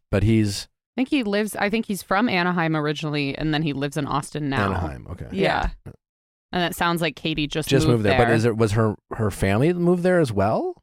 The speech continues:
Speaker 3: Or do they, like, fly
Speaker 1: Because
Speaker 3: in
Speaker 1: they
Speaker 3: for
Speaker 1: were
Speaker 3: that?
Speaker 1: there, and they
Speaker 2: Yeah.
Speaker 1: could have re-, definitely rented a house.
Speaker 3: Or maybe she just moved houses. Like, she just got her own house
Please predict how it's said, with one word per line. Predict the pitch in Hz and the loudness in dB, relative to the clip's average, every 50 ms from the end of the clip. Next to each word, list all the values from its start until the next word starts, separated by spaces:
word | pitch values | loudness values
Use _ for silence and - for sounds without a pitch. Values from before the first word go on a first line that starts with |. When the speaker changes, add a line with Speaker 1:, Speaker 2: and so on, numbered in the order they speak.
| _ _ - | _ _ -10
Speaker 3:
Or | - 185 | -10 -8
do | 170 | -4
they, | 170 175 170 | -4 -2 -2
like, | 160 151 151 | -2 -4 -6
fly | _ - 156 160 156 143 143 151 | _ -8 -4 -2 0 0 2 2
Speaker 1:
Because | 147 156 156 135 | 2 2 2 4
Speaker 3:
in | 131 | 4
Speaker 1:
they | 131 | 4
Speaker 3:
for | 127 | 4
Speaker 1:
were | 127 123 113 | 4 4 4
Speaker 3:
that? | 127 123 | 6 6
Speaker 1:
there, | 135 175 202 202 180 160 156 165 | 6 6 6 6 4 4 4 4
and | 165 - | 2 2
they | 185 | 2
Speaker 2:
Yeah. | 190 180 165 165 175 | 2 4 4 4 4
Speaker 1:
could | - 262 262 | 4 4 2
have | 175 135 | 2 0
re-, | 147 160 | -2 0
definitely | 143 160 165 175 - 180 147 | 2 2 2 2 2 0 0
rented | 113 117 120 135 139 139 110 | 2 2 0 0 0 0 0
a | 110 101 | 0 0
house. | 101 117 120 | 2 4 6
Speaker 3:
Or | - 330 | 6 6
maybe | 311 320 339 - 381 | 6 6 4 4 4
she | - - 370 | 4 4 2
just | 294 320 - | 2 4 2
moved | 226 214 220 233 240 233 226 202 - | 4 4 4 4 4 2 0 0 -2
houses. | 180 - 208 233 226 - - - - - - | -2 -2 -2 -2 -2 -4 -8 -8 -8 -8 -8
Like, | 156 143 | -8 -8
she | - - 170 | -6 -6 -6
just | - 160 - | -6 -6 -2
got | - 160 156 | -2 -2 0
her | 151 147 | 0 0
own | 143 147 | 0 -2
house | 151 - 180 170 156 143 143 - - - - - | -4 -2 0 0 2 0 0 -4 -8 -16 -16 -18